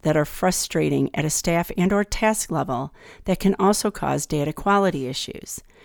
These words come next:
I have conversations with my clients about who on staff is frustrated with their work.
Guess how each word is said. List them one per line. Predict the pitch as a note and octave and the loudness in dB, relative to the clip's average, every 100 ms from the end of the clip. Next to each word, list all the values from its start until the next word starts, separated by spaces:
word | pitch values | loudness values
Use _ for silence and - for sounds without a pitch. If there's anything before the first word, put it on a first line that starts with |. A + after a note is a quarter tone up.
| - - - | -20 -20 -2
I | E3+ | 2
have | G3 - | 2 2
conversations | A3 G#3+ G#3 G#3 G3 G3 F#3+ | 2 2 2 2 2 2 2
with | F#3+ | 0
my | F#3+ F#3+ | 2 0
clients | - C#3+ C#3 C#3 - - | -2 -2 -2 -2 -6 -8
about | E3 C#3 C#3 | -2 -2 -2
who | - G3+ | 0 4
on | G#3 G#3+ | 4 2
staff | - E3 D#3 | 2 0 0
is | - - | -4 -6
frustrated | - E3 - E3+ E3 | -4 -4 -2 -2 -2
with | D#3 | -2
their | - D#3+ | -2 -2
work. | F3 F3+ - | -2 -4 -4